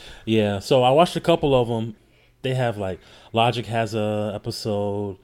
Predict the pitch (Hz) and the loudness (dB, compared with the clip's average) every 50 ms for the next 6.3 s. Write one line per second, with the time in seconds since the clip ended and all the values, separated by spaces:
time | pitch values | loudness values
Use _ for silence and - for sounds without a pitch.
0 | _ _ _ _ _ _ _ - - 127 110 110 107 104 104 107 104 104 104 104 | _ _ _ _ _ _ _ -10 -6 -2 -2 0 0 0 0 0 0 0 0 0
1 | 104 104 98 95 98 98 98 98 98 101 98 101 95 92 98 95 95 95 95 78 | -2 -4 -4 -6 -6 -6 -6 -4 -4 -4 -6 -6 -8 -8 -8 -8 -8 -8 -8 -8
2 | 95 98 98 98 98 98 95 92 - - _ - - - 92 90 87 87 87 98 | -8 -8 -8 -8 -8 -10 -12 -14 -16 -20 _ -20 -16 -12 -10 -8 -8 -6 -6 -4
3 | 95 98 95 - - - 95 92 92 92 90 90 - _ _ _ _ _ _ _ | -4 -4 -6 -6 -10 -10 -8 -8 -8 -8 -8 -10 -12 _ _ _ _ _ _ _
4 | _ - - 120 113 117 117 107 110 - 98 98 98 98 98 92 - - - _ | _ -14 -10 -6 -6 -4 -4 -4 -4 -4 -4 -4 -4 -4 -6 -8 -10 -14 -16 _
5 | - 104 95 - - - 107 101 95 - - 98 92 92 92 92 90 90 90 87 | -10 -8 -8 -8 -10 -10 -10 -10 -10 -8 -6 -6 -6 -4 -6 -6 -8 -8 -8 -8
6 | 87 82 87 87 85 87 | -8 -8 -8 -8 -8 -10